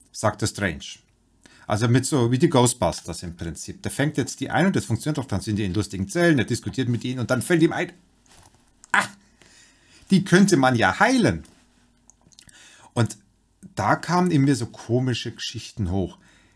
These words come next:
Vielleicht überinterpretiere ich das auch. Aber schon so die Idee, dass man alles heilen muss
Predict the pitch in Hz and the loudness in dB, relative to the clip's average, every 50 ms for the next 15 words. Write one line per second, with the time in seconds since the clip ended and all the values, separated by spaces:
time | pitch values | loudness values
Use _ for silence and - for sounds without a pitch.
0 | _ _ _ _ - - - 127 139 131 123 - - 160 151 170 165 120 101 127 | _ _ _ _ -10 -4 0 2 2 2 2 0 2 4 4 6 4 2 0 -2
1 | - 110 107 - - - 107 98 92 - - 92 - - - 85 87 82 - - | -2 -4 -4 -6 -6 -6 -6 -6 -8 -8 -10 -14 -12 -8 -6 -6 -6 -6 -8 -14
2 | - - - - - - - - - 107 120 120 - 147 143 139 - 135 - - | -20 -20 -20 -20 -20 -20 -18 -10 -6 -2 -2 0 2 2 2 2 0 -2 0 2
3 | 139 120 98 - 135 139 156 165 165 - - - - _ _ _ _ _ _ _ | 2 2 2 4 4 6 6 6 4 0 -6 -20 -20 _ _ _ _ _ _ _
4 | - - 135 120 - - 127 120 117 - - - - - 107 127 147 156 151 143 | -6 -2 -2 -2 0 0 -2 -2 -2 -4 -8 -12 -4 2 4 4 6 6 4 4
5 | 139 - - - _ - - - - - 104 120 131 131 131 120 110 95 92 104 | 0 -2 -8 -12 _ -20 -20 -14 -6 0 0 2 2 2 2 2 2 2 4 6
6 | 131 165 165 - - - - | 6 4 4 2 -6 -14 -18